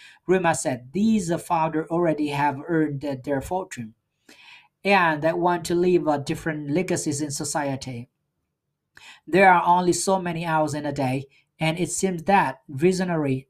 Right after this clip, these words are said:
founders like Yang, Huang, and even Jack Ma have decided that these hours are better spent planning for the long term while leaving trusted operation to oversee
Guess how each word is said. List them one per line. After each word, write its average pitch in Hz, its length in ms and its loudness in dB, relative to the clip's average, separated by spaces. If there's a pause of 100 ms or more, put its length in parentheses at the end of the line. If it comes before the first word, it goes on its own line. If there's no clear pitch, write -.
founders 160 420 -2
like 147 260 -2
Yang, 160 440 -2
Huang, 160 360 2
and 156 160 -10
even 147 300 -2
Jack 147 220 -4
Ma 143 100 -6
have 143 320 -4
decided 143 540 -4
that 175 280 4 (340)
these 208 220 2
hours 160 360 2
are 151 100 0
better 147 300 2
spent 156 500 -4
planning 143 320 -4
for 143 180 -8
the 139 80 -6
long 156 320 -2
term 165 320 -4
while 147 260 2
leaving 165 460 0
trusted - 440 -10
operation 143 580 -4
to 156 140 -8
oversee 156 840 -4